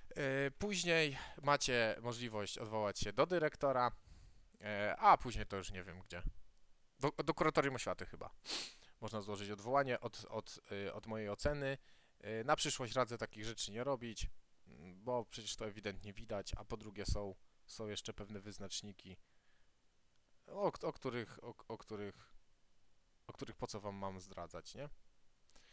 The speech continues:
To jest tak jak złodzie-, y, jak, y, pracownik podkrada pieniądze z kasy szefowi, to ten posypuje takim specjalnym proszkiem, który w ultrafiolecie świeci.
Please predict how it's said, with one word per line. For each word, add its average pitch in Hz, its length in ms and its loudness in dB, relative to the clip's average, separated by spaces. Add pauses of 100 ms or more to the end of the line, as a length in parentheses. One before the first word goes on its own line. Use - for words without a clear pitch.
To - 80 -6
jest 113 100 -4
tak 113 140 -2
jak 113 220 -2 (320)
złodzie-, 117 560 0
y, 110 340 4 (220)
jak, 113 260 -4
y, 104 580 0
pracownik 123 540 0
podkrada 117 640 2 (340)
pieniądze 117 500 -2
z - 80 0
kasy 107 600 0 (220)
szefowi, 123 640 0 (180)
to - 100 -6
ten 117 180 -2
posypuje 117 540 6
takim 104 320 -6
specjalnym 110 640 -4
proszkiem, 113 520 0
który 107 400 -6
w - 120 -12
ultrafiolecie 104 960 -4
świeci. - 560 0